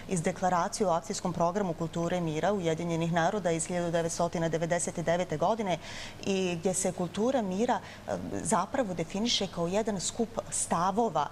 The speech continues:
vrijednosti, tradicije i ponašanja koji se zasnivaju prije svega na poštovanju života, odsustvu nasilja,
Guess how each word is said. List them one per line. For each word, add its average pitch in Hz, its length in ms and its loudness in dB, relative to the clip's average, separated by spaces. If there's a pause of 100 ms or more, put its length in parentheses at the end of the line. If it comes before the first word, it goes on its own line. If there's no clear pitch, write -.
(160)
vrijednosti, 190 640 0
tradicije 180 760 2
i 165 140 -2
ponašanja 180 760 2 (300)
koji 185 140 0
se 185 140 -2
zasnivaju 180 720 2 (300)
prije 185 220 0
svega 170 500 0 (180)
na 185 140 0
poštovanju 175 600 0
života, 160 520 0 (400)
odsustvu 208 640 0
nasilja, 160 600 2